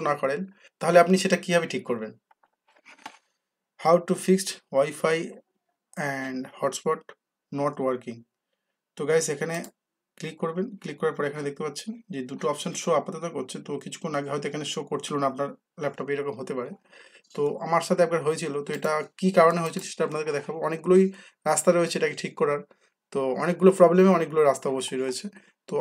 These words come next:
আপনারা কী করবেন, আমি আপনাদের একটা বেস্ট ওয়ে দেখাচ্ছি। যদি আপনার পুরো এই সমস্ত কিছু উড়ে যায়, অর্থাৎ আপনার এই,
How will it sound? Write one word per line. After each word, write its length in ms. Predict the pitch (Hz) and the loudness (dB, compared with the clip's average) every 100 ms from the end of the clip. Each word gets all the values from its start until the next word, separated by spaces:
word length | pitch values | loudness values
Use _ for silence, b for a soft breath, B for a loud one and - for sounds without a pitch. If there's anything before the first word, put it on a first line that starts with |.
| 139 | 0
আপনারা 280 | 175 185 185 | 4 6 6
কী 60 | 190 190 | 4 2
করবেন, 200 | 185 208 | 2 2
আমি 100 | 180 170 | 0 0
আপনাদের 240 | 170 170 | 4 2
একটা 120 | - 139 127 | 2 -4 -4
বেস্ট 200 | 165 - | -4 -2
ওয়ে 160 | 160 147 | -2 -2
দেখাচ্ছি। 300 | 147 147 - 139 | -4 -8 -10 -8
যদি 140 | 143 170 170 | -2 0 0
আপনার 220 | 170 160 - B B B | 0 -6 -8 B B B
পুরো 120 | - 160 | -6 -6
এই 40 | - - | -4 -4
সমস্ত 240 | 151 - 190 | -6 -6 -8
কিছু 140 | 156 180 - 190 | -6 -10 -8 -6
উড়ে 160 | 143 139 | -2 0
যায়, 180 | 139 135 - 135 | 2 2 0 -6
অর্থাৎ 220 | 131 143 139 | -4 -4 -4
আপনার 180 | 135 143 | -2 -2
এই, 60 | 143 | -4